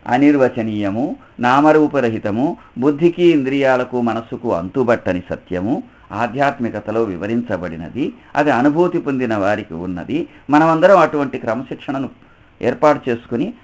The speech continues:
అటువంటి స్థితికి మన అంతరంగాన్ని తెచ్చుకోగలిగితే అనుభూతమవుతుందన్న భావమే ఈనాటి మన ఈ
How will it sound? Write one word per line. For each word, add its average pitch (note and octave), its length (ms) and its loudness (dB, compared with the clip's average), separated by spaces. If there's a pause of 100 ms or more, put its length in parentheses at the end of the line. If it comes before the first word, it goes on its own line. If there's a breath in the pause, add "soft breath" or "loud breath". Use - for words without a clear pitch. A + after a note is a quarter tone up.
(120 loud breath)
అటువంటి C#3+ 380 2
స్థితికి F3+ 360 -4
మన D3+ 160 2
అంతరంగాన్ని A#2+ 640 -2
తెచ్చుకోగలిగితే A2 880 -4 (200 loud breath)
అనుభూతమవుతుందన్న B2 1200 0
భావమే F#2+ 600 -8 (320 soft breath)
ఈనాటి A2 420 -2
మన F#2+ 160 -6
ఈ E2+ 240 -10